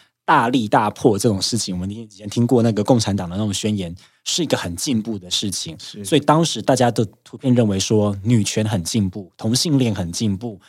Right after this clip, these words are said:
Speaker 1: 呃，不结婚很进步，一切的新的事情都是很进步。所以他们，我觉得这是民族的D N A，他们会很愿意接纳、尝试新的东西。
Speaker 2: 嗯。
Speaker 1: 他们不会第一时间觉得我要维护传统，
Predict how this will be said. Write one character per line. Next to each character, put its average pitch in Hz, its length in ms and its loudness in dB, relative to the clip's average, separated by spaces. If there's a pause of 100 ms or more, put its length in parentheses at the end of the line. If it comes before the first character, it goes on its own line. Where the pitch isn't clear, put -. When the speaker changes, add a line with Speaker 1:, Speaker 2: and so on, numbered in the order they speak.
(220)
Speaker 1:
呃， 104 480 2 (280)
不 226 100 2
结 123 240 2
婚 127 240 4
很 101 160 -2
进 107 260 0
步， 98 280 -14
一 127 80 -18
切 170 260 2
的 110 320 0
新 - 380 -2
的 143 120 4
事 131 160 0
情 98 200 -2
都 123 100 4
是 123 140 -2
很 87 180 -4
进 101 260 0
步。 92 240 -14 (360)
所 220 80 6
以 208 60 6
他 214 160 0
们， 143 360 4
我 139 140 2
觉 139 100 4
得 170 80 2
这 180 120 0
是 180 80 6
民 143 240 4
族 123 200 0
的 110 60 2
D 120 220 -4
N 117 120 2
A， 117 40 0
他 113 120 2
们 127 80 4
会 127 280 0
很 104 180 -2
愿 127 160 2
意 120 140 2
接 135 320 0
纳、 117 280 -2 (160)
尝 98 360 -4
试 107 320 -2
新 - 480 -2
的 104 100 -2
东 98 240 -4
西。 92 340 -8
Speaker 2:
嗯。 135 280 -10
Speaker 1:
他 180 100 2
们 165 100 4
不 127 140 0
会 139 100 4
第 131 240 0
一 135 40 4
时 120 120 -2
间 113 220 2
觉 95 180 -2
得 90 220 -2 (240)
我 110 140 -8
要 123 100 4
维 107 180 2
护 110 160 -2
传 98 320 -4
统， 104 160 -12